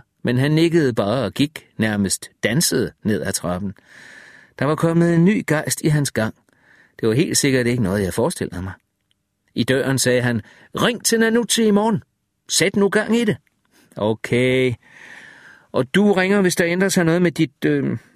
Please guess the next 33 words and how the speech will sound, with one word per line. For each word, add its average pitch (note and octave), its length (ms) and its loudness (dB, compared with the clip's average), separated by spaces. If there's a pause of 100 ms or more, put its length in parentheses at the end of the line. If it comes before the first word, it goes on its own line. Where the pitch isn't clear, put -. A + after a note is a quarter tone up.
(840)
Jeg - 140 -2
pegede A#2 440 0
vagt A2+ 280 0
op B2 180 0
mod A#2+ 180 0
hans A2 200 0
ansigt A2+ 480 0
med A#2 120 2
min A2 200 2
malingsbættede G#2+ 720 0
hånd. F#2 240 -4 (680)
Han G2 160 -4
grinede. G2+ 480 -2 (220)
"Du A#3 100 0
bliver - 280 -4 (100)
den D#3 140 2
første, C#3 400 -2
som D3 180 -4
får C3+ 140 -2
besked. B2+ 440 -2 (440)
Indtil - 360 0
videre F#3 300 2 (180)
er E3 60 2
jeg C#3+ 120 0
tilfreds C3+ 400 0
med C#3 80 0
at B2+ 140 -6
være D3 120 0
fri C3+ 220 -2
for A#2+ 140 -2
hovedpine." A2+ 560 0 (1040)
Grinet G#2+ 420 -2
falmede. G#2 500 -2